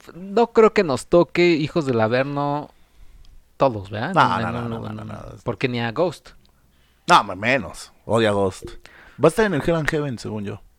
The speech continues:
Speaker 1: ¿Ghost?
Speaker 2: No,
Speaker 1: Ah.
Speaker 2: este, Cristian Carmona.
Speaker 1: Ah, eh, durante el, cuando es lo del Vive, ¿no?
Speaker 2: El mismo día.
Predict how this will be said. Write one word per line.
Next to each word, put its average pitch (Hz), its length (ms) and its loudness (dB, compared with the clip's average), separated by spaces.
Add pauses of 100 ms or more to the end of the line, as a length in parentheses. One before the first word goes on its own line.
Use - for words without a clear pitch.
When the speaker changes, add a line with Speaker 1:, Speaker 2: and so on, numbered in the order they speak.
(360)
Speaker 1:
¿Ghost? 151 320 -2 (180)
Speaker 2:
No, 110 400 2 (140)
Speaker 1:
Ah. 113 80 6
Speaker 2:
este, 104 180 0
Cristian 123 240 -2
Carmona. 87 340 -4
Speaker 1:
Ah, 123 240 8
eh, 113 240 2
durante 110 400 -2
el, 101 160 -4
cuando 107 220 -4
es 107 160 -6
lo 107 80 0
del 98 160 -4
Vive, 95 240 -4
¿no? 107 160 -6
Speaker 2:
El 113 60 0
mismo 104 260 0
día. 82 160 -2